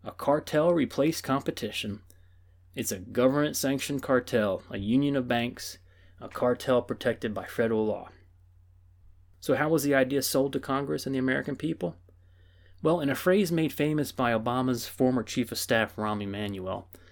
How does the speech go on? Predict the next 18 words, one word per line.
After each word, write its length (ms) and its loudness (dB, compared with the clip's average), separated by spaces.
"Never 340 2
let 160 4
a 40 2
crisis 540 -2
go 160 -2
to 80 -2
waste." 540 -6
First 320 0
of 120 2
all, 260 2
proponents 520 2
of 160 -2
the 60 -6
Fed 500 -2
spoke 320 6
about 340 0
consumer 420 -2
protection 840 -6